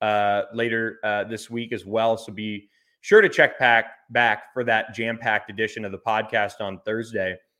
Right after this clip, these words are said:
um, to hear about the Bulldogs. I actually caught up with Sonny Cumbie, uh, the new coach, uh,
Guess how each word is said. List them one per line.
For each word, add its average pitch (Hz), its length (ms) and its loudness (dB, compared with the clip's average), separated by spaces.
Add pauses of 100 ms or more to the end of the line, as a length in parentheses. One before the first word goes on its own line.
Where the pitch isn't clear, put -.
(160)
um, 98 180 -6
to - 120 -20
hear 113 140 -2
about 101 220 -2
the 90 60 -16
Bulldogs. 104 520 -2
I 113 120 -2
actually 113 200 -10
caught 113 220 0
up 110 180 -2
with 101 200 -6 (720)
Sonny 127 280 -2
Cumbie, 117 480 -6 (300)
uh, 104 160 -2
the 101 120 -8
new 120 180 -4
coach, 117 320 -6
uh, 104 280 -4